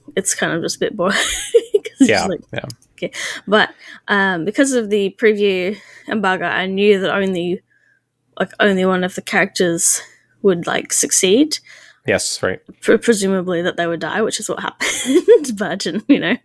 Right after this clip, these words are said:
Speaker 1: um, 'cause it just, it didn't say, it just said, like, student, it didn't say who. So I, um, because before the storming the fortress, like, 'cause you're taking vengeance, basically, um, you get into multiple fights with your students,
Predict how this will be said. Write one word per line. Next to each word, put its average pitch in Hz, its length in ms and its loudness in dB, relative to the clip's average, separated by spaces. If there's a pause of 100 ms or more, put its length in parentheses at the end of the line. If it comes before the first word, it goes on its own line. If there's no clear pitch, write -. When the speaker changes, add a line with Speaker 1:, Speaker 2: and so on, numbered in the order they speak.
(640)
Speaker 1:
um, 170 520 2
'cause - 100 -8
it 185 120 -2
just, 190 240 -6
it 185 80 -2
didn't 180 180 -4
say, - 120 -4 (160)
it 196 80 0
just 202 180 -4
said, 185 180 2
like, 180 300 -4
student, 214 340 0
it 185 60 0
didn't 190 180 -6
say 160 180 -2
who. 381 260 4 (680)
So - 220 0 (140)
I, 262 720 2
um, 190 320 -4
because 196 500 -4 (460)
before 226 340 6
the 202 100 0
storming 196 300 2
the 190 60 -4
fortress, 190 560 0
like, - 100 -10
'cause - 220 -10
you're 175 60 -6
taking 165 420 -4
vengeance, 160 340 -4
basically, 175 480 -2 (440)
um, 165 440 2 (340)
you 196 180 -2
get 202 180 4
into 190 360 2
multiple 185 480 -2
fights - 640 -2 (240)
with 185 100 0
your 175 100 0
students, - 720 0